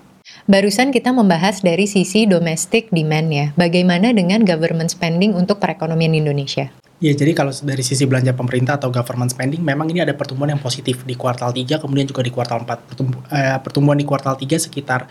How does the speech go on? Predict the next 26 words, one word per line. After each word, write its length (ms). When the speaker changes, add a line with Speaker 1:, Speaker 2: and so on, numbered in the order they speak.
Speaker 2:
sembilan 400
persen 240
secara 240
tahunan, 400
kuartal 320
empat 160
masih 160
tumbuh 400
walaupun 240
menipis 320
sekitar 240
satu 240
persen 320
secara 240
tahunan. 320
Eh, 160
memang 400
government 400
spending 320
ini 80
banyak 400
di 400
disburse, 480
direalisasikan 720
oleh 240
pemerintah 480